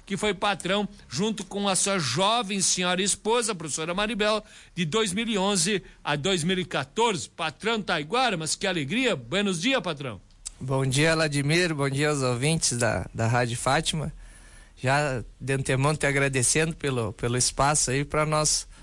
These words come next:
Speaker 2: podermos contar um, aos ouvintes aqui da, da tua Rádio Fátima um pouco dessa história.
Speaker 1: Exato. Bernardo, e o senhor, como é que está, Bernardo? Tudo bom?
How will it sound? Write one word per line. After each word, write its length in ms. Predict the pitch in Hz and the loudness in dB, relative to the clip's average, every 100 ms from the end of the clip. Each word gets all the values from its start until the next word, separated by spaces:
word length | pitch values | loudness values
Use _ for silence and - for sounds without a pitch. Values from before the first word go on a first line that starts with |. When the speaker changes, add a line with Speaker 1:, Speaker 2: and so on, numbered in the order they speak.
| - | -8
Speaker 2:
podermos 680 | 143 139 170 180 180 - - - - - | -4 2 2 2 0 0 -2 -10 -20 -2
contar 480 | 220 220 233 233 | -2 2 2 2
um, 180 | 170 139 - - | 0 -4 -12 -4
aos 180 | 165 | -2
ouvintes 500 | 170 165 165 202 - | 0 0 2 0 0
aqui 300 | 147 143 165 | -4 -4 -4
da, 220 | 151 123 104 | 0 0 0
da 180 | 135 | -4
tua 260 | 135 151 143 | -2 0 0
Rádio 300 | 143 143 139 | 2 0 -2
Fátima 420 | - 135 156 180 | -2 -2 0 -2
um 80 | 185 | -2
pouco 480 | 175 170 165 170 165 - | 0 -2 0 -4 -4 -4
dessa 300 | 156 156 170 | 0 2 2
história. 480 | 160 - 117 - - - | 2 2 0 0 -8 -10
Speaker 1:
Exato. 340 | 135 147 143 - | -4 -4 -4 -4
Bernardo, 520 | 160 220 285 277 170 | -2 2 2 2 0
e 60 | 170 | 0
o 60 | |
senhor, 320 | - 247 277 | 2 2 2
como 120 | - 226 | 0 -4
é 60 | |
que 60 | - | -4
está, 340 | - 269 254 | 0 0 0
Bernardo? 320 | 147 151 131 | 0 -2 -2
Tudo 180 | 123 170 | -2 -2
bom? 280 | 180 311 | 0 0